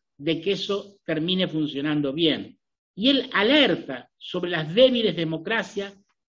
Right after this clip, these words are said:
pero no por el problema del pueblo que vota mal,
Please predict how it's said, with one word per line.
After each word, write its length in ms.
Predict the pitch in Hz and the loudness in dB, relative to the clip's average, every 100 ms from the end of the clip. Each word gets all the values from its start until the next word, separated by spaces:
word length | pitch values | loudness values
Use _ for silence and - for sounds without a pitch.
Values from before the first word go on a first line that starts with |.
| _ - | _ 2
pero 320 | 185 185 185 | 6 6 4
no 280 | 185 294 302 | 4 4 4
por 140 | 220 175 | 2 2
el 160 | 160 | 0
problema 500 | 160 151 156 175 160 | 0 0 0 0 -2
del 280 | 139 135 - | -4 -6 -6
pueblo 380 | 160 165 147 135 | 2 4 4 2
que 120 | 123 | -2
vota 300 | 143 143 127 | -6 -6 -6
mal, 340 | 131 117 107 | -6 -6 -10